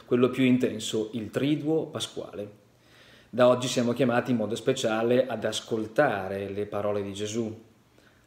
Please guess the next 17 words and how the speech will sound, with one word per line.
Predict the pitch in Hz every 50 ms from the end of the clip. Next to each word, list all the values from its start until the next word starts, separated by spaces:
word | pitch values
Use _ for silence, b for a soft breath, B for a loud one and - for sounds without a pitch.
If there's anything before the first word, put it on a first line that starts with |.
| b
a | - -
stare | - - - - 180 170 127 110 101 98
con | - - 113 104 101
Lui, | 101 107 107 104 101 101 101 104 104 104 b b b b b b b b
a | - 117
rivivere | 117 113 110 127 131 120 120 120 117 117 117 113 110 107
i | 107 -
Suoi | 107 - - 110 110
gesti, | 107 113 139 127 - - - - 104 98 95 - - _ _ B B B B B B B B B B B B _ _
a | - 113 110 107 104 104 101 101 101
soffrire | - - - 131 120 - - 143 143 123 104 98 95
con | - - 95 92 92
Lui, | 98 90 92 95 95 98 - - _ _ -
ad | 120 110 104
aspettare | 117 107 - - - 104 - - - 135 139 131 117 104 101 98 -
con | - 98 95
Lui | 101 113 123 127 127 123 123 - - - -